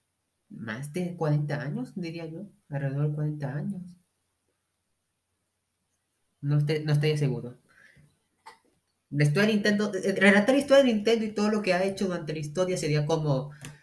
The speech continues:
inten-, te la voy a simplificar. <laughs> Es que, como es la más larga, es la más complicada. O sea, Nintendo empezó en las arcades.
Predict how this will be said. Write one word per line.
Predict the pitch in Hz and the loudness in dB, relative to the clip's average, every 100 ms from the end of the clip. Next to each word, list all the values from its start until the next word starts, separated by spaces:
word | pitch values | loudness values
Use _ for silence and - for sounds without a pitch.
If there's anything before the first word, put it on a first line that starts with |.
| _ | _
inten-, | 165 147 143 - _ _ _ _ _ | -2 0 0 -2 _ _ _ _ _
te | 156 | 0
la | 156 | 4
voy | 196 | 4
a | |
simplificar. | 202 202 147 147 - - - | 4 0 -2 -6 -8 -14 -4
<laughs> | |
Es | 175 151 220 220 | 0 2 2 0
que, | - 226 226 - - - | 0 0 -2 -12 -10 0
como | 196 | 2
es | 208 | 4
la | 233 | 2
más | 233 214 | 2 0
larga, | 240 202 | 0 -2
es | 196 | -4
la | 180 | -6
más | - | -4
complicada. | 185 - 151 160 143 - - _ _ _ _ _ _ _ _ _ _ 147 | -6 -6 -6 -4 -4 -8 -18 _ _ _ _ _ _ _ _ _ _ -2
O | |
sea, | 190 185 | 4 4
Nintendo | 185 - 277 240 240 - - - | 2 6 6 6 0 -6 -16 -6
empezó | 185 185 151 | -2 0 0
en | 233 | 0
las | 269 226 | 0 -2
arcades. | 165 151 151 180 147 - | -4 -4 -4 -4 -6 -12